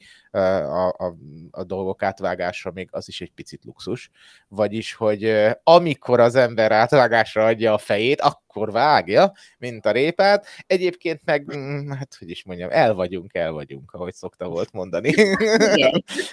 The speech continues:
Speaker 2: el vagyunk, el vagyunk. Pontosan erre akartam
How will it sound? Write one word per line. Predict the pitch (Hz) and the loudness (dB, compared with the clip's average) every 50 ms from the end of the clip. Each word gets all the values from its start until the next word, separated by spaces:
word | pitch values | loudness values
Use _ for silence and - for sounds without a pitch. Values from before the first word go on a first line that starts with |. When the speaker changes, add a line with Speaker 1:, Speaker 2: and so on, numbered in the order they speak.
| 359 330 370 | -6 -4 -2
Speaker 2:
el | 220 151 135 135 131 | 0 0 0 0 2
vagyunk, | 139 143 143 - 170 170 - - | 0 0 -2 -2 -6 -8 -2 0
el | 156 143 135 131 139 | 2 4 4 4 2
vagyunk. | 143 147 147 160 156 156 - | 0 -2 -4 -4 -8 -8 -6
Pontosan | 180 180 156 151 147 143 135 147 151 151 | -6 -6 -4 -4 -6 -6 -4 -6 -4 -2
erre | 156 156 151 143 147 143 | -2 -2 0 0 0 0
akartam | 143 139 139 143 147 147 - - 151 151 | -2 -2 -4 -6 -8 -6 -6 -6 -6 -6